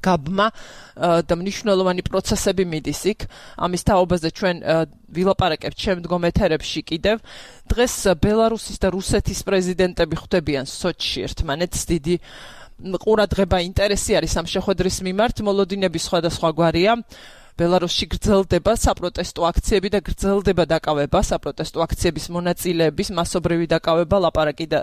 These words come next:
არის და ინფორმაცია ვრცელდება ასევე, ა, ძალადობრივ მოპყრობაზე დაკავებულების მიმართ.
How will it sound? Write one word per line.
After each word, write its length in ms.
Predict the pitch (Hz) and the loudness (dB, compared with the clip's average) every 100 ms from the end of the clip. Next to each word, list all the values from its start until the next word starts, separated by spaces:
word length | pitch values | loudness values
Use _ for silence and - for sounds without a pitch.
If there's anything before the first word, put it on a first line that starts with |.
| - | 0
არის 320 | 156 160 - | 0 0 -4
და 80 | 160 | -6
ინფორმაცია 560 | 165 190 180 165 - 160 | -4 -4 -4 -4 -2 -2
ვრცელდება 500 | - 190 160 160 185 165 | 0 0 2 0 0 0
ასევე, 300 | - 160 202 - - - - - - - 165 | 0 2 0 -2 -16 -20 -20 -20 -20 -18 -4
ა, 180 | 175 175 170 165 170 156 139 - - - - - - | 2 4 4 4 2 -2 -8 -20 -20 -20 -20 -14 0
ძალადობრივ 640 | 226 202 202 202 180 190 | 2 4 4 2 2 0
მოპყრობაზე 640 | 185 175 - 175 151 156 | 0 -2 0 2 2 0
დაკავებულების 800 | 156 - 165 165 165 175 156 190 - - - - - - - | 0 0 2 2 2 2 2 0 -4 -10 -16 -20 -20 -14 -4
მიმართ. 480 | 185 196 165 - | 0 0 0 0